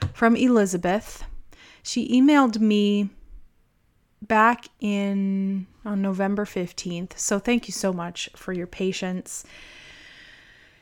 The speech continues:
Uh, she has a question. She says, "Hi, so excited to have heard your podcast. I binged your podcast nonstop.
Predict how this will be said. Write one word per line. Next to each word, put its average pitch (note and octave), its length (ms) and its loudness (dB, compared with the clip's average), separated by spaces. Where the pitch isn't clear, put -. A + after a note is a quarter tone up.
Uh, G#3+ 720 -2
she D4 300 0
has B3 260 2
a B3 60 2
question. F#3 720 -2
She A#3+ 240 2
says, G#3+ 880 4
"Hi, G3+ 540 10
so B3+ 260 2
excited A#3 540 2
to G#3+ 160 -2
have G3 200 -2
heard A3+ 360 0
your C4 120 4
podcast. F#3 960 0
I G3 140 0
binged G#3+ 500 2
your A#3 100 2
podcast G3 680 0
nonstop. F#3 960 -2